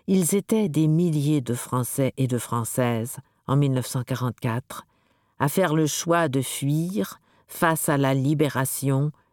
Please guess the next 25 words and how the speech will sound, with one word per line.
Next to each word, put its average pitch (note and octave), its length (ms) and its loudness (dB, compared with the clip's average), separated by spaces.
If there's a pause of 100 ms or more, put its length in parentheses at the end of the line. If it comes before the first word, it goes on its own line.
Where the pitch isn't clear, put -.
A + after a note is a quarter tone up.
(180)
et D3+ 80 4
une C#3+ 260 4
imminente D3 680 0
épuration. C#3 840 -2 (920)
S'appuyant F3+ 680 2
sur D3 260 -2
des C3 240 0
archives C#3+ 640 0
inédites, B2 800 -2 (880)
Marc F3+ 280 0
Bergère D#3 460 0
propose D#3 540 0
une B2+ 160 2
première F#3 420 0
histoire B2+ 580 0
totale D#3 600 -2
de - 80 -2
cette - 420 -4
galopade C#3+ 840 0 (180)
des A#2+ 160 0
perdants B2 640 -2 (480)
prenant C#3 460 2
de B2 160 -2
multiples C#3+ 680 -2
formes. - 500 -6